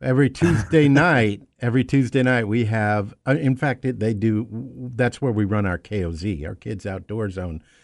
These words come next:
Speaker 1: chapter, where we take the boys out, you know, once
Speaker 2: Okay.
Speaker 1: a month and do an outdoor adventure. But m-, ten of those guys that are running our Tuesday night base camp, which is really a men's,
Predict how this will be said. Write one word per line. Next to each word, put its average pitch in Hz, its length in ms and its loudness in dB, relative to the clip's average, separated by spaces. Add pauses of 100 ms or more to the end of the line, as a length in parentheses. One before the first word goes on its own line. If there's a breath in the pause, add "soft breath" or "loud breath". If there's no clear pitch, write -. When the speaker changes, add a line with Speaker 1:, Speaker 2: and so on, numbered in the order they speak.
(160 soft breath)
Speaker 1:
chapter, 95 600 -2
where 117 280 -6
we 98 120 -4
take 101 260 -6
the 92 60 -12
boys 90 340 -4
out, 82 280 -4
you 98 80 -8
know, 85 120 -4
once 87 180 0 (120)
Speaker 2:
Okay. 92 120 0
Speaker 1:
a - 40 4
month 85 140 -6
and 92 120 -4
do 92 140 -2
an 87 80 -2
outdoor 87 400 0
adventure. 104 520 -2 (540 soft breath)
But 127 280 4 (580)
m-, 117 240 -4 (100)
ten 202 320 0
of 175 80 0
those 139 220 2
guys 113 420 -2
that 120 100 -4
are 104 80 -2
running 135 380 2
our 107 220 -2
Tuesday 156 500 -4
night 120 460 -2
base 113 300 -2
camp, 104 420 -4
which 104 260 -6
is 101 200 -6
really 143 460 -2
a 104 60 0
men's, 104 540 0